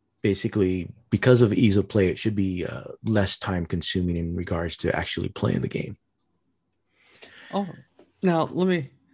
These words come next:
Speaker 2: let me ask you at this point. So you talk about, this is gonna be the point of first contact.
Speaker 1: Mm-hmm.
Speaker 2: Um, but on the theme,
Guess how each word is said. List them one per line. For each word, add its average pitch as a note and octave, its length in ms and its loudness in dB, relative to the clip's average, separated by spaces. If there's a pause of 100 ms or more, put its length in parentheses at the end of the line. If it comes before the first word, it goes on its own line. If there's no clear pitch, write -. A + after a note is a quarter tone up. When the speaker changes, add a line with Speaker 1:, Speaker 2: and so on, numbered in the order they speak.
(580)
Speaker 2:
let D#3 100 -2
me D#3 100 2
ask C#3 240 -2
you B2+ 80 0
at A2 100 -6
this A#2+ 180 -6
point. A2 460 -8
So B2+ 120 -6
you A#2 100 -4
talk C#3 340 -6
about, A#2 500 -4
this C#3 140 -4
is - 60 -12
gonna C#3+ 180 2
be A#2+ 120 0
the A2 440 0
point B2+ 200 0
of G2+ 80 -4
first - 280 -4
contact. - 640 -8 (640)
Speaker 1:
Mm-hmm. A#2+ 120 4
Speaker 2:
Um, G#2 600 -2 (2000)
but D#3+ 120 4
on C3+ 60 6
the A#2 100 4
theme, C#3+ 420 2